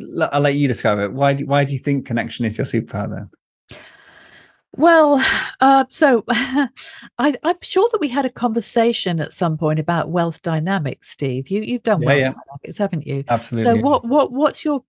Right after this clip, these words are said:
Speaker 2: wealth dynamics profile?
Speaker 1: Um,
Speaker 2: I bet you're a mechanic, aren't you? I bet that's
Speaker 1: Yeah,
Speaker 2: part of it.
Speaker 1: I, I'm a mechanic creator star, apparently.
Speaker 2: Aha.
Speaker 1: Uh, which does, does resonate with me. I'm quite an introverted character, but,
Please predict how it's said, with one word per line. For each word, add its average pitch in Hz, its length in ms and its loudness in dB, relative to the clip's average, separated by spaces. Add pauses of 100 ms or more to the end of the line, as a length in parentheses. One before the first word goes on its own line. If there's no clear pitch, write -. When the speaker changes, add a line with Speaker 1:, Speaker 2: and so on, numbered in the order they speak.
Speaker 2:
wealth 202 260 0
dynamics 156 500 -4
profile? 139 680 -6 (760)
Speaker 1:
Um, 160 280 4 (140)
Speaker 2:
I - 40 -18
bet 196 160 4
you're 214 140 4
a 180 40 2
mechanic, 165 520 -2
aren't 151 200 -2
you? 135 300 -6
I - 80 0
bet 175 200 2
that's 185 180 2
Speaker 1:
Yeah, 196 100 6
Speaker 2:
part 185 100 6
of 165 320 4
it. - 40 0
Speaker 1:
I, 175 40 6
I'm 175 80 4
a 175 40 4
mechanic 175 440 2
creator 160 300 2
star, 131 600 2
apparently. 107 680 -2 (240)
Speaker 2:
Aha. 208 560 0
Speaker 1:
Uh, 147 100 -12 (120)
which 151 180 -4
does, 208 240 4
does 196 240 6
resonate 156 320 6
with 127 160 2
me. 127 60 4
I'm 139 120 4
quite 196 200 4
an 160 100 -2
introverted 156 560 0
character, 139 480 2
but, 123 260 0